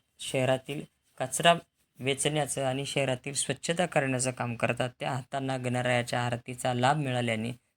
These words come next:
सर्व आरोग्य कर्मचारी आणि सेवकांमधून या मंडळाविषयी कृतज्ञतेची भावना निर्माण होत आहे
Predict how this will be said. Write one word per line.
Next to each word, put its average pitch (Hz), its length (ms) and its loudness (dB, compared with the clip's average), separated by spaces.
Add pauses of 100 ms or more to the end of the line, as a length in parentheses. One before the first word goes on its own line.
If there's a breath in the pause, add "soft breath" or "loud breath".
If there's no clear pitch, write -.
सर्व 139 260 0
आरोग्य 127 460 0
कर्मचारी 127 560 -4
आणि 123 220 -2
सेवकांमधून 113 680 -4 (440 soft breath)
या 143 140 6
मंडळाविषयी 127 680 -2
कृतज्ञतेची 156 1000 -4 (400)
भावना 123 480 0 (440)
निर्माण 143 400 -2
होत 131 220 -2
आहे 117 240 6